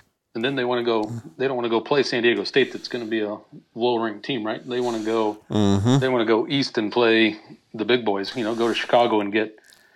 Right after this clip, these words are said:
Speaker 1: three games against top, top-tier talent, you know?
Speaker 2: There you go. Number two, number four, number six, or something else. Uh, you know, go on the road, go play a Liberty, or go to play a
Speaker 1: Mm-hmm.
Speaker 2: Minot, or go to play, uh, an Iowa State, or something like that. So it'll be interesting to see how they go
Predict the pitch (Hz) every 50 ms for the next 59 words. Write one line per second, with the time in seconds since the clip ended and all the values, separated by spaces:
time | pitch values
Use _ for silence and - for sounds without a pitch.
0 | _ _ _ - - 127 113 110 110 117 117 117 113 - 117 - - - - -
1 | - - - 139 123 117 - - - - - - - 127 101 - - 120 101 -
2 | - 120 120 104 104 110 104 104 107 113 113 - 113 117 110 101 101 101 95 113
3 | 113 113 101 98 95 104 107 104 101 - - - 120 120 120 113 110 104 95 90
4 | - - 123 113 110 104 104 95 92 90 - - 131 107 98 - - - 101 -
5 | - 127 110 - - 101 104 110 113 104 98 - - - - 101 90 87 87 92
6 | 90 85 95 123 139 110 98 95 101 113 110 110 107 104 101 104 104 101 104 110
7 | 107 104 - - 117 104 101 107 123 127 117 98 95 95 90 90 90 101 101 98
8 | 98 101 101 - - - 120 117 117 127 113 107 101 104 110 117 120 110 101 98
9 | 98 98 95 98 95 92 95 104 104 101 - - - 117 110 104 101 101 95 95
10 | 95 98 101 101 107 110 117 110 104 98 - - 131 127 127 120 107 104 - -
11 | 117 101 - 110 104 107 - - 101 101 104 - - - 120 113 - - - -
12 | - - - - - - - - - - 190 208 190 185 180 180 165 - - -
13 | - 160 147 131 - - 156 135 131 131 120 117 110 117 117 120 127 143 131